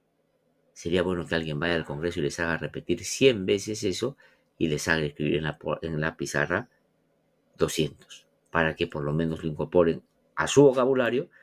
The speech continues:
porque en su comportamiento claramente no está.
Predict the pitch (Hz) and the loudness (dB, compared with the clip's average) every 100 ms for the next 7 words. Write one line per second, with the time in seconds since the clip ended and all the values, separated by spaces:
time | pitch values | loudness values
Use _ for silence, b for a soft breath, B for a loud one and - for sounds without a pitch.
0 | b b _ - 87 82 - - 87 87 | b b _ -4 -2 -6 -6 -4 -4 -4
1 | 78 78 78 73 76 85 78 73 76 73 | -4 -4 -4 -6 -2 0 0 0 -2 0
2 | 82 - b b b - 78 78 69 - | 0 0 b b b -10 -2 -2 -2 -6
3 | - - | -12 -12